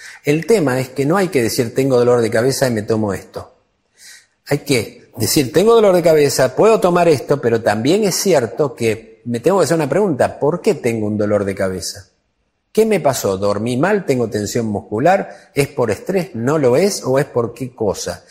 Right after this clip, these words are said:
Entonces uno tiene que buscar la causa. El, el, los síntomas son información y generalmente lo que más puede ayudar a las personas es que antes que aparezca la enfermedad concreta,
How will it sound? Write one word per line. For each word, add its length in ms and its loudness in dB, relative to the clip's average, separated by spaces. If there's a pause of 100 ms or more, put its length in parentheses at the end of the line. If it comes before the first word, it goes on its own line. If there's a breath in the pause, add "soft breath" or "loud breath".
(180 loud breath)
Entonces 340 -6
uno 160 -2
tiene 200 -2
que 100 0
buscar 840 -2
la 180 -2
causa. 560 -4 (400 loud breath)
El, 460 -4
el, 480 -6 (300)
los 180 -2
síntomas 800 -2
son 560 -4 (180)
información 960 -6 (160)
y 80 -12
generalmente 1120 -4 (1400)
lo 220 -2
que 420 -6 (300)
más 220 0
puede 240 2
ayudar 300 0
a 40 4
las 120 0
personas 760 -6
es 160 -6
que 220 -4
antes 300 -2
que 120 -2
aparezca 500 -2
la 100 -2
enfermedad 440 -6
concreta, 680 -4